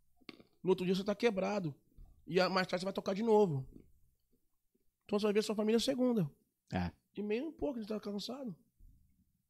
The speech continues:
Speaker 1: Então na pandemia era maravilhoso esse horário aí.
Speaker 2: Cara, no, no, o, não sei se aconteceu pra você, Israel, mas, é, da minha banda lá, cara, agora, tipo, os bares que a gente toca, assim, eles,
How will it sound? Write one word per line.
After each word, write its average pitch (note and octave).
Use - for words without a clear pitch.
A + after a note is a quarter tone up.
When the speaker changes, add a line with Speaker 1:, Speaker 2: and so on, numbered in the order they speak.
Speaker 1:
Então F#3
na G3+
pandemia G#3
era A3
maravilhoso A3+
esse F#3+
horário E3+
aí. B2+
Speaker 2:
Cara, B3+
no, D#3+
no, D#3+
o, C3
não D3
sei G#3+
se -
aconteceu C4
pra B3
você, A3+
Israel, A#2+
mas, B2+
é, A2
da C3
minha C3
banda C3
lá, C3+
cara, A2+
agora, C3+
tipo, -
os A2+
bares B2+
que -
a B2+
gente A#2+
toca, C3
assim, G3
eles, D3